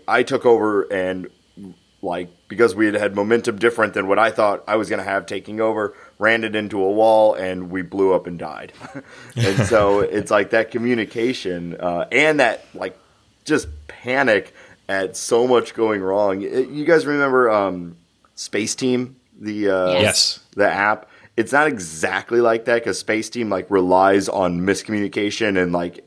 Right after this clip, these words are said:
Speaker 1: and, uh, uh, like, silliness of controls.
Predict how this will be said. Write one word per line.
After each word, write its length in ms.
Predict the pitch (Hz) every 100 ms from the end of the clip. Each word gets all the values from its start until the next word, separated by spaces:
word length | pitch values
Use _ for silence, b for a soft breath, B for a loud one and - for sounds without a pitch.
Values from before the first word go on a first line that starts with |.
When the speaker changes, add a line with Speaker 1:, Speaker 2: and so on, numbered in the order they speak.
| _ -
Speaker 1:
and, 220 | 87 85
uh, 340 | 87 85 82 82 B B B _
uh, 160 | 82 78
like, 220 | 92 90
silliness 680 | - 123 113 113 117 117 -
of 280 | - 101 85
controls. 600 | 101 87 104 101 110